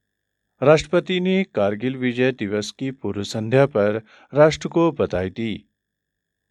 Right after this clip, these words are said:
विपक्ष के हंगामे के कारण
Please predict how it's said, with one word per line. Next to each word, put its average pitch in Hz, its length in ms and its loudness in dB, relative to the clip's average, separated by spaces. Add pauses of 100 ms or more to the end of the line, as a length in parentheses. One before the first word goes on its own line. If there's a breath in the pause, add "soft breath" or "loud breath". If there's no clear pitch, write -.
(1000)
विपक्ष 165 460 4
के 180 260 2
हंगामे 117 600 0
के 101 200 -4
कारण 117 600 0